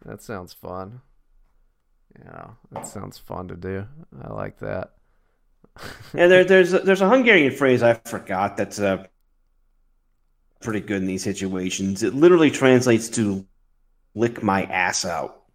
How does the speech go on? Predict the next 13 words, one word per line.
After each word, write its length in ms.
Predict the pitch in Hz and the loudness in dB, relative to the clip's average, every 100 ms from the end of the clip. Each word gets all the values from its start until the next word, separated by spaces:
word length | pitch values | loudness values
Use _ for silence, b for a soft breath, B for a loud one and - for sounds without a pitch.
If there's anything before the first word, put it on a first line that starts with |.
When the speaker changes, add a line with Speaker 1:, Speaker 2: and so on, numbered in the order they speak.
| _ _ | _ _
Speaker 1:
Nice. 460 | 151 180 - - - _ _ _ _ _ _ | -8 -8 -10 -20 -20 _ _ _ _ _ _
<laughs> 600 | _ _ - - - 135 | _ _ -20 -18 -12 -10
That's 320 | - 139 131 - | -8 -8 -8 -10
a 60 | |
good 180 | 139 90 | -12 -10
one. 160 | 90 110 _ _ _ _ _ _ _ - | -10 -14 _ _ _ _ _ _ _ -6
I 80 | 160 | -2
mean, 120 | 165 | 2
I 100 | 165 | 2
like 240 | 214 220 208 | 2 0 -2
to 80 | |
say, 400 | 156 175 147 135 123 | -8 -2 0 2 0
uh, 340 | 113 101 87 | 2 0 -2